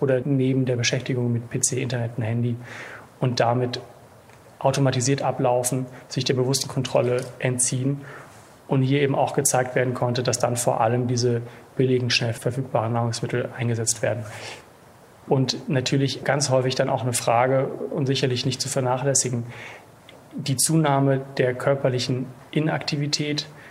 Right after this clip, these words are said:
das ist eine komische Formulierung, die führt natürlich auch dazu, dass die Wahrscheinlichkeit, übergewichtig oder adipös zu werden, zunimmt, weil es uns eben oft schwerfällt, unseren Energiebedarf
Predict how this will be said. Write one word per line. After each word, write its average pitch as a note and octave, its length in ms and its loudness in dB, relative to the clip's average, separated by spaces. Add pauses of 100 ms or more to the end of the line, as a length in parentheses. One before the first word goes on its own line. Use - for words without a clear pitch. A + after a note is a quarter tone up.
(180)
das - 100 -12
ist - 40 -4
eine A#2+ 80 -2
komische C3+ 300 0
Formulierung, C#3 720 0 (600)
die C3+ 80 0
führt D3 280 2
natürlich B2+ 380 0
auch B2+ 160 2
dazu, A#2 460 -2 (540)
dass - 460 0 (240)
die B2+ 120 0
Wahrscheinlichkeit, B2 720 0
übergewichtig B2+ 580 0
oder C3 180 2
adipös A#2+ 380 -2
zu C3+ 140 -2
werden, A2+ 320 0 (380)
zunimmt, C#3+ 640 0
weil A#2+ 200 6
es C3+ 120 2
uns C#3+ 140 -2
eben C3 300 -2
oft - 460 -2
schwerfällt, C3 720 2
unseren B2+ 340 0
Energiebedarf A#2+ 840 0